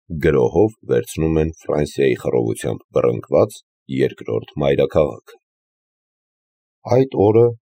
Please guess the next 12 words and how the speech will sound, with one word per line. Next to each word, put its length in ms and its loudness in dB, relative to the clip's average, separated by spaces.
հնարավոր 520 2
է, 100 4
ֆրանսիական 560 2
հեղափոխության 760 0
ամենամեծ 760 0
հպարտությունն 880 -2
է, 60 -10
երբ 420 2
կոնվենտի 580 0
նախագահը 680 -2
հանդիսավոր 640 0
ձևով 360 4